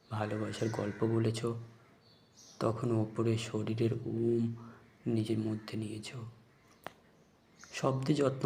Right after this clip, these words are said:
করার ক্ষমতা আছে, শান্ত করার ক্ষমতাও আছে, কিন্তু কি জানো মৌ, ওই ওমটুকু এপার ওপার করা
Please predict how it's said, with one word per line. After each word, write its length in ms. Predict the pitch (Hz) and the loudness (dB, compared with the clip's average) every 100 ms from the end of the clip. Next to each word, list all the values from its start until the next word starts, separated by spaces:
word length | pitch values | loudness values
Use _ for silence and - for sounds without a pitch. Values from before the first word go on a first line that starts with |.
| 135 | 2
করার 300 | 123 117 117 | 4 6 4
ক্ষমতা 460 | 117 110 110 110 113 | 2 0 0 2 2
আছে, 280 | 113 - 120 117 - - - | 2 0 -2 -4 -12 -20 -18
শান্ত 340 | - 113 107 107 | -8 -4 -4 -4
করার 300 | 117 120 117 | -2 2 2
ক্ষমতাও 500 | 117 123 123 123 131 117 | 0 -2 -2 0 0 0
আছে, 320 | 104 - 113 113 - - - - - | -2 -8 -12 -14 -20 -20 -20 -20 -10
কিন্তু 240 | 131 131 131 | -6 -4 -6
কি 100 | - 131 | 0 2
জানো 240 | 127 123 | 4 4
মৌ, 240 | 131 135 120 - - - - - - | 4 4 4 0 -8 -16 -18 -18 -2
ওই 100 | 143 143 | 2 6
ওমটুকু 600 | 131 131 143 135 143 151 | 6 6 2 0 -2 2
এপার 340 | 143 120 117 131 | 4 4 4 4
ওপার 280 | 123 - 131 | 4 2 0
করা 260 | 131 131 | 4 4